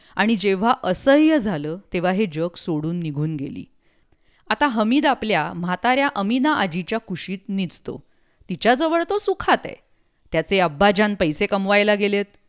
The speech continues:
खूप पिशव्या भरभरून घेऊन ते परत येतील. अम्मीजान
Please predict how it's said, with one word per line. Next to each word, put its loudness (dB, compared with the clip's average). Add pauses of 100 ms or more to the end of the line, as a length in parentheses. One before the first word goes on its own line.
(360)
खूप 4
पिशव्या 4
भरभरून 2
घेऊन 2
ते 0
परत -2
येतील. -6 (460)
अम्मीजान 4